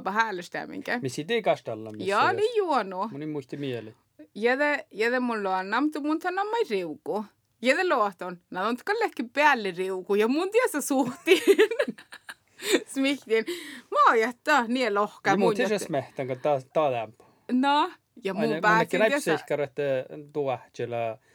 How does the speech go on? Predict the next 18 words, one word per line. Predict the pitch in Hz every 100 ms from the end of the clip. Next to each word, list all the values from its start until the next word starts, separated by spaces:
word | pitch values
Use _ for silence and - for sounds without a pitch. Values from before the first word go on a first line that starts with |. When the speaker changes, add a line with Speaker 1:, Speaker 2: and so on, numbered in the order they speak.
| _ _ _ -
Speaker 2:
säivä | 143 139 123 113
taas. | 110 104 101 226
Speaker 1:
No, | 233 254 269 262
nu | 269
on | 277 285
lekkä. | 262 226 - - - - 262 _ _ - - 226
Mut | 269 285
jädelle, | 311 339 330 285 -
jädä, | 220 247 254 269 262 247 123 247
mut | 247 277
niin | 269 254
on | 220 226
liikkuu | 254 180 - - 175
ja | 170
tien, | 185 160 120
että, | 151 - 104 - _ 185
että | 180 160 _ -
pielli | 226 151 117 113 107 160